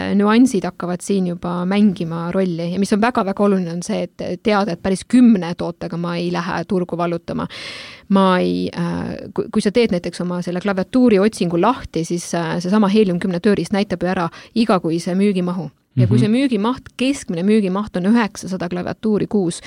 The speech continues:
Speaker 1: siis ma ei lähe kolmesajaga sinna peale, sest ma pean Amazonile ära tõestama, et mina suudan rohkem müüa. Ja kui ma tõestangi kaks päeva ära, et ma müün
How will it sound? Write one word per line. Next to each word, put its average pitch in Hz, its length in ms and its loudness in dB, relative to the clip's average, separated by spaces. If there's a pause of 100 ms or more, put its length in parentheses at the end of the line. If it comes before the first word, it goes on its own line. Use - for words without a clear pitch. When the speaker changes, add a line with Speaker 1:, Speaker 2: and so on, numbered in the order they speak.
(380)
Speaker 1:
siis 202 200 0
ma 196 100 6
ei 180 60 4
lähe 190 200 2
kolmesajaga 170 720 -2
sinna 175 220 -2
peale, 175 320 -4 (180)
sest 196 160 -4
ma 190 140 4
pean 185 160 0
Amazonile 196 580 2
ära 202 220 -2 (120)
tõestama, - 680 -4
et - 140 -6
mina 214 220 4
suudan 180 280 -2
rohkem 202 340 0
müüa. 208 300 2 (460)
Ja 202 60 -2
kui 247 120 2
ma 254 100 6
tõestangi 254 560 2
kaks 233 300 -2
päeva 226 340 2
ära, 220 240 2
et 180 120 -4
ma 196 120 2
müün 190 460 4